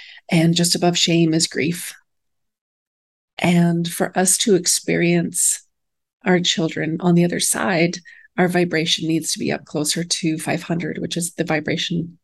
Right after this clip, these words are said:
the energy, the frequency of love. And so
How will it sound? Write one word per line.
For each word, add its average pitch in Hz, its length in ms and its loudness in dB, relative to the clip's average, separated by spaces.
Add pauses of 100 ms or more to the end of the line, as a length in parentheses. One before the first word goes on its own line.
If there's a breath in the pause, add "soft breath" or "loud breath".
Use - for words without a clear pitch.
(200)
the 190 100 4
energy, 175 400 2
the 160 80 -2
frequency 165 480 -4
of - 140 -6
love. 110 340 -6 (1700)
And 175 160 2
so 170 480 4